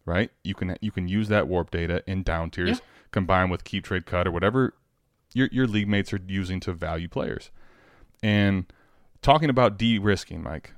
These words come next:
Speaker 1: So I, I happen to use the example of A J Brown and Christian Kirk. At the time, their warp was very similar. And if you look at this sheet, Mike, what's crazy is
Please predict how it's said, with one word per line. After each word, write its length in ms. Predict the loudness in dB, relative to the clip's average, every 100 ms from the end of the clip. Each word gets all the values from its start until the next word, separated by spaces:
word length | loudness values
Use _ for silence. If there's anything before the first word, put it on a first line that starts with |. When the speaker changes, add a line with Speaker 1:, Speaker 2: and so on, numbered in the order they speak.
| -20
Speaker 1:
So 400 | -2 2 4 4 -2 -20 -20 _
I, 240 | 2 4 4
I 40 |
happen 240 | 4 4 4
to 60 |
use 120 | 4
the 60 | 4
example 400 | 2 2 0 0
of 80 | -2
A 140 | 0 2
J 140 | 2
Brown 480 | 4 4 4 0 -4 -14 -20 -20 -6
and 320 | -4 -2 -4
Christian 320 | -2 -4 -4
Kirk. 340 | -8 -10 -10 -18 -18 -16 -4
At 120 | -4
the 60 | 2
time, 260 | 6 6 6
their 100 | 6
warp 240 | 6 4
was 100 | 2
very 180 | 0 0
similar. 400 | -2 -2 -2 -2
And 120 | -2 -2
if 140 | 0
you 80 | 0
look 220 | 2 2
at 120 | 0
this 160 | 0 -2
sheet, 300 | -2 -6 -6
Mike, 240 | -8 -8
what's 140 | -8 -10
crazy 480 | -2 0 0 -4 -8
is 260 | -8 -12